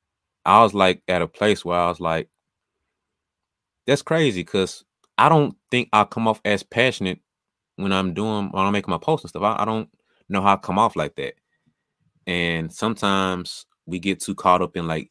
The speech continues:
you gotta grind, you gotta work, you gotta work hard, hard, you gotta, uh, gotta thug it out, you gotta grind, you gotta grit your teeth and just,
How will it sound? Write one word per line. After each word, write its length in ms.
you 100
gotta 220
grind, 400
you 60
gotta 200
work, 260
you 60
gotta 140
work 180
hard, 320
hard, 280
you 60
gotta, 260
uh, 540
gotta 240
thug 200
it 60
out, 200
you 40
gotta 220
grind, 400
you 60
gotta 280
grit 220
your 80
teeth 320
and 100
just, 360